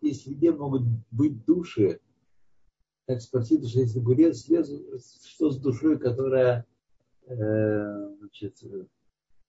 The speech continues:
какой-то ответ, как с солнцем или чем-то другим?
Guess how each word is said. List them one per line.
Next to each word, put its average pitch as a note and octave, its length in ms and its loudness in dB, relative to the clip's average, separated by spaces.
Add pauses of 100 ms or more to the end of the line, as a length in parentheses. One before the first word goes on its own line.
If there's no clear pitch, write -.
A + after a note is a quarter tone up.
(220)
какой-то C3+ 500 2
ответ, A2+ 580 0 (120)
как B2 180 -6
с - 100 -18
солнцем C3+ 400 -2
или A2+ 80 -6
чем-то C3 380 -6
другим? C#3+ 400 -2